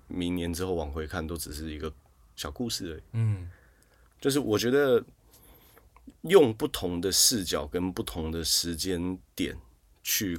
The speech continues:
Speaker 1: 观察现在的自己，会是一个蛮有效的方法。
Speaker 2: 什么意思？
Speaker 1: 什么意思？就是比如说我今天遇到一个很大的事件，
Speaker 2: 嗯。
Speaker 1: 就是，呃，我可能，这对我来说是一个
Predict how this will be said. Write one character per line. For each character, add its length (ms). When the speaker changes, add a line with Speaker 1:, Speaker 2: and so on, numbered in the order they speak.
Speaker 1:
观 260
察 240
现 280
在 120
的 140
自 160
己， 180
会 160
是 160
一 80
个 240
蛮 140
有 140
效 160
的 80
方 240
法。 180
Speaker 2:
什 160
么 80
意 40
思？ 220
Speaker 1:
什 160
么 80
意 100
思？ 180
就 140
是 340
比 80
如 180
说 380
我 160
今 120
天 80
遇 140
到 140
一 40
个 60
很 140
大 160
的 60
事 200
件， 220
Speaker 2:
嗯。 300
Speaker 1:
就 140
是， 320
呃， 400
我 80
可 140
能， 260
这 140
对 140
我 80
来 120
说 220
是 140
一 100
个 240